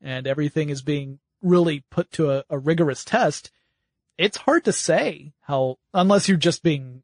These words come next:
incredibly lax. <laughs> I don't know that anyone was arguing that, but still, real world repercussions for that beyond the, the seventy million customers who had their data stolen. Uh,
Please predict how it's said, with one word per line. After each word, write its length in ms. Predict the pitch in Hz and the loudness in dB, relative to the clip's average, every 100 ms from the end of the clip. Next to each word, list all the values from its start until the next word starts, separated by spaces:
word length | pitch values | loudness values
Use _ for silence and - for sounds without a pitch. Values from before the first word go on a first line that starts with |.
| - | -14
incredibly 720 | 139 - - 151 151 139 123 | -12 -12 -2 0 0 -2 -6
lax. 600 | 135 - - - - - _ - | -10 -14 -14 -12 -14 -14 _ -8
<laughs> 140 | - | -4
I 120 | 202 | -4
don't 260 | 165 151 156 | -2 -2 -2
know 120 | 143 | -6
that 120 | 135 | -6
anyone 280 | 135 143 131 | -8 -8 -10
was 120 | 127 | -6
arguing 380 | 131 131 131 117 | -6 -4 -8 -12
that, 260 | 123 131 - | -10 -10 -10
but 160 | - - | -10 -8
still, 360 | - 147 113 - _ _ _ _ _ _ _ - | -2 -2 -2 -12 _ _ _ _ _ _ _ -2
real 200 | 151 180 | 2 4
world 380 | 175 165 160 151 | 6 6 4 2
repercussions 680 | 147 143 - 139 - 123 - | -2 -2 -6 -6 -6 -12 -16
for 100 | 62 | -16
that 260 | - - _ _ _ | -18 -20 _ _ _
beyond 440 | 139 143 151 147 135 | -4 0 0 0 -2
the, 200 | 127 123 _ _ _ _ _ _ - | -6 -8 _ _ _ _ _ _ -20
the 340 | 147 135 127 120 143 | -12 -8 -8 -8 -12
seventy 360 | - 156 139 151 | -4 -4 -2 0
million 360 | 147 143 135 - | 0 -2 -6 -8
customers 640 | - 147 - 117 104 120 | -6 -4 -2 -4 -8 -18
who 100 | 127 | -12
had 160 | 117 120 | -12 -12
their 120 | 98 | -12
data 340 | 127 123 139 | -8 -8 -8
stolen. 480 | - - - 113 120 _ _ _ _ _ _ | -10 -16 -20 -20 -20 _ _ _ _ _ _
Uh, 280 | 147 147 | -2 0